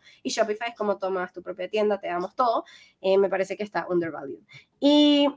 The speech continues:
otra que está undervalued, que sí es, vamos a decir que esta no es emocional,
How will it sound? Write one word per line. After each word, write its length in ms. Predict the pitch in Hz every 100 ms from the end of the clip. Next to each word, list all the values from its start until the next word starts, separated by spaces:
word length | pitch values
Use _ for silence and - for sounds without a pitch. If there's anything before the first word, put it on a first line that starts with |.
| _
otra 340 | 294 294 294 302
que 80 |
está 240 | 320 - 247
undervalued, 540 | 254 269 277 269 277
que 160 | - 247
sí 300 | - 262 247
es, 460 | 247 277 - - - -
vamos 280 | 208 233
a 60 | 262
decir 200 | 220 214
que 80 | 220
esta 200 | - 233
no 220 | 240 233
es 340 | 233 233 247 -
emocional, 640 | 240 226 - 190 202 294